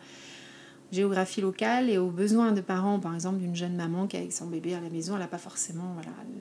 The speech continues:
le temps, la possibilité de sortir de chez elle. Donc, je, je, je croyais fort à ça, mais je sais que c'était pas rentré dans les mœurs. Ben, la, la, le covid et en particulier le confinement,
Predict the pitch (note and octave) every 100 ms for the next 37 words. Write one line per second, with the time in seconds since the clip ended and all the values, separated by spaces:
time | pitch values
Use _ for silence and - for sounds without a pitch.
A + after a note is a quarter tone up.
0 | - - - - D3+ - E3 - G3 F#3+
1 | F3+ F3+ F3 F3+ F3+ E3+ F#3+ - - -
2 | F3 E3 - E3+ F#3+ A#3 - - - -
3 | - - - - - G#3+ A#3 - - G#3+
4 | G3+ G3 F3+ F#3+ G3 F#3 G#3 - A#3 A#3
5 | A#3 B3+ A3+ A3 F#3+ F3 - G3 G3+ G3+
6 | - F#3 F#3 F#3+ - B3 - A3 A3 A#3
7 | A3 A3 A#3 G#3+ G3 F3+ F3+ G#3+ G3 F#3+
8 | G3 - - F#3+ F#3 F3+ F#3+ G3 G#3 G#3+
9 | A#3 D4+ C4+ G3 F#3+ - G3+ A3+ A3+ G3+
10 | G3+ G3+ - G3 G#3